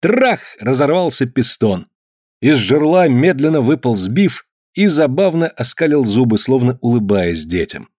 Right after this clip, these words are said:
Громко аплодировала публика молодому клоуну и его четвероногим друзьям. Вечером, когда Том переодевался в палатке уборной, Дудль спросил его: «Ну что,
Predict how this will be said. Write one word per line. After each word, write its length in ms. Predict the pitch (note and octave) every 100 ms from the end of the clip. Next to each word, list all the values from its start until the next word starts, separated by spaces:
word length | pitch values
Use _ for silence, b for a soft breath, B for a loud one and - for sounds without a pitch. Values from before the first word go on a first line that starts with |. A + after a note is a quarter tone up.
| _ _ _ _ _ _ -
Громко 560 | F#2 D3 F3+ D3 -
аплодировала 800 | C#3 - - G2 F#2+ A#2 F#2 F2
публика 560 | - E3 C3+ B2 - G2+
молодому 440 | F#2+ F#2 G2+ F2+
клоуну 680 | - A#2 D#3+ D3 B2+ A#2+ A#2
и 80 | G2+
его 200 | G#2+ F3
четвероногим 680 | - B2 G#2 F2+ F#2+ F2 E2+
друзьям. 540 | D#2+ D#2+ D2+ E2 - _ _ _ _ _ _ _ _
Вечером, 520 | - C#3 G#3 - F3 C#3+
когда 260 | A#2+ A2
Том 200 | A#2+ F#3+
переодевался 560 | C#3+ A2+ G#2+ D3+ C#3 A#2+
в 80 | -
палатке 380 | G2 A2+ -
уборной, 640 | F#2+ F#2+ D#3+ C3+ C#3 C3 B2+
Дудль 360 | G2 D3 C3+ A#2
спросил 560 | - G#2+ - G2+ E2
его: 180 | D#2 - _ _ _ _ _
«Ну 100 | -
что, 480 | D#3+ - C3 C#3 F3